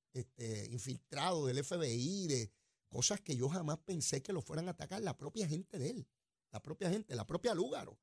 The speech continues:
acusándose el uno al otro de, de, de barbaridades, porque en algún momento se alimentaban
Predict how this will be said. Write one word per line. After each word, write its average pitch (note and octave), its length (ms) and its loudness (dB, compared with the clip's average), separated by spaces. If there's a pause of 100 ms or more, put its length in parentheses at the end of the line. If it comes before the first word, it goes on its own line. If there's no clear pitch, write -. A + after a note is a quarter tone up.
(460)
acusándose F3+ 600 2
el D#3+ 80 0
uno G#3 160 0
al F3 100 4
otro G#3 280 2
de, D3 200 2
de, - 240 -2
de C3+ 140 0
barbaridades, C#3 760 4 (480)
porque D3+ 280 2
en D3 100 -2
algún D3 300 -2
momento G#3+ 480 -2
se D#3+ 120 0
alimentaban C3+ 1000 0